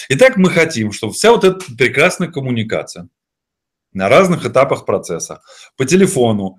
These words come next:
лично в индивидуальной встрече, в групповой встрече, на конференции, вот все те элементы коммуникации, те места для коммуникации, которые у нас есть,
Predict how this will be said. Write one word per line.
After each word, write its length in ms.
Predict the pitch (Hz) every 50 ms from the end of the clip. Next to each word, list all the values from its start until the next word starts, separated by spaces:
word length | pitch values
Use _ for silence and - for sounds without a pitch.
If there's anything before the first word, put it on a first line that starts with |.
| _ _
лично 720 | - 104 117 139 165 165 165 - - - 165 160 156 156 156
в 140 | 135 131 143
индивидуальной 540 | 139 139 143 135 135 131 131 135 131 131 127
встрече, 480 | - - - 98 101 104 95 - -
в 80 | 92 90
групповой 520 | 104 127 139 135 156 143 120 107 120 110
встрече, 560 | 110 113 - - 98 98 95 90 - - - - - - - - -
на 120 | 139 143
конференции, 720 | - 175 165 - - 160 135 110 113 127 123 113 113 -
вот 220 | 101 113 143 143 -
все 320 | - - - 190 185 170
те 120 | 165 - 131
элементы 480 | 123 131 143 147 139 117 101 - -
коммуникации, 760 | - - 107 110 120 120 117 120 113 95 - - - 82 - _ - - - _ _
те 140 | - - 117
места 440 | 120 131 123 - - - 143 131 110
для 120 | 98 95
коммуникации, 560 | - - 95 101 104 101 95 - 87 - -
которые 260 | - 92 - 98 98
у 20 | 110
нас 160 | 135 135 -
есть, 240 | - 254 254 254 -